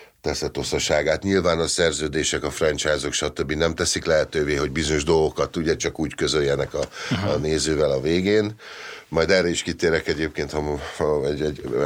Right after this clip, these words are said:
Speaker 1: másik filmzenére kapcsolatban.
Speaker 2: Jó.
Speaker 1: Szóval, ö, alapvetően nem volt furcsaság, aztán az lett belőle.
Speaker 2: Aha.
Speaker 1: <laughs> Végül is.
Speaker 2: Ö,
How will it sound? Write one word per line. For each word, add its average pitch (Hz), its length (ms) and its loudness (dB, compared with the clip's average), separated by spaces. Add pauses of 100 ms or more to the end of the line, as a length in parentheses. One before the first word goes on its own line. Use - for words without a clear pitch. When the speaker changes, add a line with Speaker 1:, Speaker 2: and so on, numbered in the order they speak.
(100)
Speaker 1:
másik 73 320 -2
filmzenére 73 540 0
kapcsolatban. 85 560 -2 (100)
Speaker 2:
Jó. 90 360 0
Speaker 1:
Szóval, 101 440 4
ö, 98 260 4 (1120)
alapvetően 127 560 4
nem 110 160 4
volt 92 180 2
furcsaság, 147 800 2
aztán 107 380 2
az 98 160 2
lett 98 160 2
belőle. 82 420 4 (380)
Speaker 2:
Aha. - 160 0
Speaker 1:
<laughs> - 20 8
Végül 92 300 2
is. - 320 -2 (360)
Speaker 2:
Ö, 110 300 0